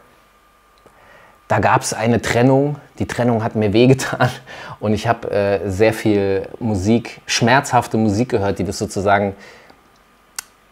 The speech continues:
kennt ihr das noch früher, wenn euch die Zähne ausgefallen sind, die Milchzähne,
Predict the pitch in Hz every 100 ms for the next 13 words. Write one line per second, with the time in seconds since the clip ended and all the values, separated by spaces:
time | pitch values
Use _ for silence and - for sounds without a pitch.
0 | - - - 180 185 180 - 170 165 -
1 | 165 143 139 131 117 - 135 151 123 139
2 | - - 135 123 107 104 110 147 - 131
3 | 117 120